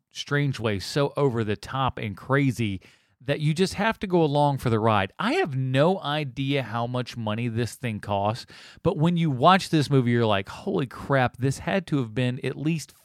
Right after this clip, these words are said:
fairly expensive," because there are some amazing looking, crazy, wild sets and stuff here. There's, there's just so much going on that you're just like, "Who, who put all this money?" But if you look at, like, how much money it made in the United States,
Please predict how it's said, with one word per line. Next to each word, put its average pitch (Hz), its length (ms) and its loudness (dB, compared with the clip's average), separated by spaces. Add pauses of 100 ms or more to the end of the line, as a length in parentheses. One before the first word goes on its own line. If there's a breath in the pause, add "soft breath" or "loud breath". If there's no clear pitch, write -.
(320)
fairly 165 500 0
expensive," 113 640 -2 (440 loud breath)
because 135 340 0
there 196 140 0
are 175 160 2
some 135 220 -2
amazing 123 540 0
looking, 117 440 -2
crazy, 120 480 -2
wild 107 400 2
sets - 360 -4
and 117 160 -6
stuff 110 320 -2
here. 107 320 -4 (400 loud breath)
There's, 113 500 -4 (400)
there's 147 220 0
just 156 240 -6
so 185 180 0
much 180 300 -6
going 135 340 2
on 120 200 0
that 117 80 -8
you're 117 100 0
just 107 220 -6
like, 113 140 -8
"Who, 160 260 -2
who 139 180 -2
put 170 180 -2
all 156 120 0
this 135 180 -4
money?" 170 140 0
But 160 160 2
if 165 100 -2
you 226 80 0
look 247 240 0
at, 247 140 -6
like, 202 240 0
how 214 160 0
much 208 180 0
money 208 300 0
it 185 100 -4
made 175 220 2
in 170 100 -4
the 170 80 -2
United 170 400 0
States, 196 340 -2